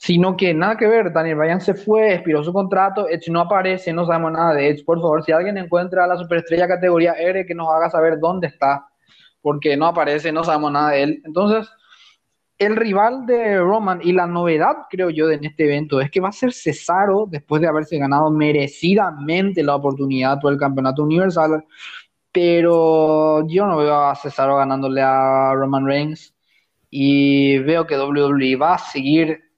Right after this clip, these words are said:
con el jefe tribal, la cabeza de la mesa, head of the table, Roman Reigns como campeón universal.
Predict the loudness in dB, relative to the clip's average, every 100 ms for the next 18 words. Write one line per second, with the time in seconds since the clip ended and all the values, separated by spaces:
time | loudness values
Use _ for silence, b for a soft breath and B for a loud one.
0 | -4 -2 -4 -4 -6 -6 -4 -2 -2 -2
1 | -2 -2 0 2 2 2 0 -6 -12 -8
2 | -6 -2 0 2 2 0 0 0 -2 -2
3 | -2 -4 -6 -12 -8 -2 0 0 0 -2
4 | -2 -6 -10 _ b b b _ -4 0
5 | 0 0 0 -2 -2 -2 0 0 0 0
6 | 0 2 2 0 0 0 -2